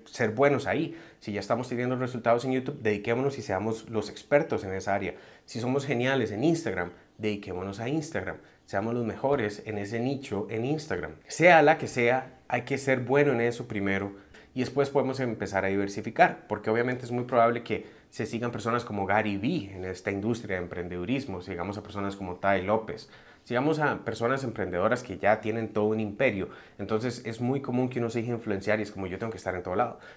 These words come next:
tengo que hacer un podcast también, tengo que hacer todo lo posible", pero lo ideal es ser bueno en uno, sacar lo mejor que se puede, dar el mejor valor que se pueda dar, crecer una audiencia y después monetizarla.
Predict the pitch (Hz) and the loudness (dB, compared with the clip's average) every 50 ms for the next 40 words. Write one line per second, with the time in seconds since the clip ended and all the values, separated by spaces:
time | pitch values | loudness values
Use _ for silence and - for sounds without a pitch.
0 | - _ - 101 104 98 101 110 107 107 - 127 147 147 151 - 87 - - - | -12 _ -8 -6 -6 -4 -2 -2 -2 -2 2 2 2 2 0 -8 -10 -10 -8 -10
1 | 87 90 92 87 87 87 - - - _ _ - 110 107 131 123 131 120 123 131 | -8 -4 -4 -6 -6 -6 -12 -20 -20 _ _ -8 -4 -4 -4 -4 -4 -4 -2 0
2 | 123 127 131 - - - - 139 143 135 104 87 - - - 107 107 110 110 110 | 2 2 0 0 -4 -4 -2 -2 -2 0 -2 -2 -4 -4 -2 0 2 2 4 4
3 | 110 110 104 107 104 98 98 104 117 127 131 123 131 120 120 127 131 139 143 143 | 4 2 2 2 2 4 4 4 2 2 0 0 0 0 4 4 6 6 6 6
4 | 139 131 110 98 98 101 101 - - - - - _ _ _ - - - 101 90 | 6 6 4 4 2 0 -2 -8 -16 -20 -20 -20 _ _ _ -16 -2 0 0 2
5 | - 127 131 143 156 156 143 139 131 123 - 131 120 117 - 120 113 110 110 107 | 6 4 6 6 6 2 4 2 0 -2 -2 -6 -8 -4 0 4 6 6 6 6
6 | 110 101 101 104 107 107 101 92 - 127 127 139 143 147 139 120 117 117 117 120 | 4 2 0 2 0 0 0 -2 -2 0 0 0 4 4 4 6 6 4 2 0
7 | 117 107 107 - - 101 101 101 104 101 95 92 92 90 - - - - - - | -6 -8 -8 -6 -2 0 2 4 6 6 6 6 4 2 0 -6 -18 -20 -20 -20
8 | _ - 101 95 - - 123 131 143 135 127 123 110 101 107 104 98 98 101 110 | _ -8 -6 -6 0 0 2 4 4 4 4 2 2 2 2 0 0 0 -2 -2
9 | - - 107 92 87 - - 95 - 107 101 101 104 101 - 95 95 - 143 151 | -2 -2 -2 -4 -6 -4 -8 -6 -6 -4 -4 -2 -4 -4 -6 -8 4 4 4 6
10 | 143 107 90 - | 6 2 0 -2